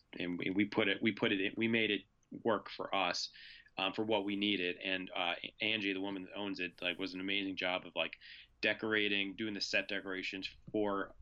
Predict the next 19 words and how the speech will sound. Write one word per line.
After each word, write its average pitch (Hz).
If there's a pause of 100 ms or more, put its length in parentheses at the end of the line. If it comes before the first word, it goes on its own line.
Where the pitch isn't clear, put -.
(400)
what 98
we 101
needed 95
them 90
to 95
be, 90
to 101
make 101
the 104
hotel 98
look, 95 (480)
um, 87 (180)
three, -
the, 123
the 113
hotel 147
needed 110
to 98
be 98